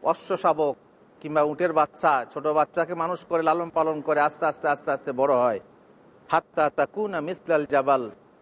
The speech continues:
শেষ পর্যন্ত সেই অতটুকু দান, কতটুকু দান বললাম?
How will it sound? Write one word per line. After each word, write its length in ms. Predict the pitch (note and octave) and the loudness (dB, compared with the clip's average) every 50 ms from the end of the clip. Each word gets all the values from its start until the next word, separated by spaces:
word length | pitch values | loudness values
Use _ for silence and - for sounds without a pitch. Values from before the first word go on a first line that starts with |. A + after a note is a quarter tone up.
| - - | -6 -2
শেষ 240 | G3+ G#3 G3 G3+ - - | -2 -2 -2 -4 -4 -2
পর্যন্ত 480 | F#3 E3+ D#3 D#3+ D#3+ D#3 C#3+ - D3 | -2 0 0 0 -2 -2 -2 -2 -4
সেই 460 | C3 - - G3 G3 G3 F#3+ F3+ F3 E3+ | -2 -2 0 2 2 4 4 4 4 4
অতটুকু 460 | D#3+ D#3+ - E3+ - E3 D3+ - D#3+ | 2 0 -2 -8 -8 -8 -6 -4 0
দান, 280 | C#3+ D3 C3+ B2+ B2 - | 2 2 2 2 0 -2
কতটুকু 320 | D3 C#3+ F#3 E3+ F#3 F3+ F3+ | -4 -4 -4 -4 -2 0 0
দান 180 | F#3 F#3 F#3 | 0 0 2
বললাম? 480 | F#3 F#3+ G3 G3+ G#3 G#3 G#3 G3+ G3 | 0 0 2 2 2 2 0 -2 -6